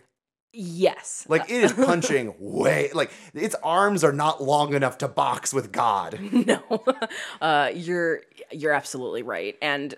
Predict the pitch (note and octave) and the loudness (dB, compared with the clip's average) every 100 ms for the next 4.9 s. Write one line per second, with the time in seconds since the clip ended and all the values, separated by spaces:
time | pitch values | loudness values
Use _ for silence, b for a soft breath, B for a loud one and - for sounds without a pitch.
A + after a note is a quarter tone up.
0 | - - F#3+ A3+ A3 G3 B3 A3 A3 C#4+ | -16 -2 4 4 4 -2 -2 -2 -4 -4
1 | E4 C#4+ A#3 - F3 - F#3 E3+ C#3+ - | 0 2 2 2 2 2 0 2 2 0
2 | D3 C#3+ C#3+ D3+ C#3+ - - G4 G4 E4 | -4 -2 -2 -2 -4 2 4 6 4 0
3 | C4 E4+ E4+ - D#4+ D#4 B3 A3 - D#4 | -4 -4 -4 -4 -2 0 0 -4 -6 -6
4 | - - - - F3+ E3 D#3 D3 D3 | -6 -10 -12 -10 -6 -4 0 0 0